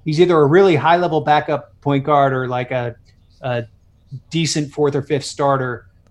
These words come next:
on your team. Uh, and I, like, I just think he's a good player, and, and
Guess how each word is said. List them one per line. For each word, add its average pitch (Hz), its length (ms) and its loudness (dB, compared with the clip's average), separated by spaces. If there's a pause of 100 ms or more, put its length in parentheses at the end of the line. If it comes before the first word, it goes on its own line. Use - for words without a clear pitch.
on 131 160 -4
your 123 80 -6
team. 131 540 -4 (340)
Uh, 120 440 -4 (680)
and 127 140 -10
I, 127 120 -8
like, 135 260 -4
I 143 80 2
just 143 180 -4
think 156 140 -2
he's 143 140 -4
a 135 40 -6
good 147 240 -2
player, 151 380 2
and, 131 200 -6
and 127 380 -6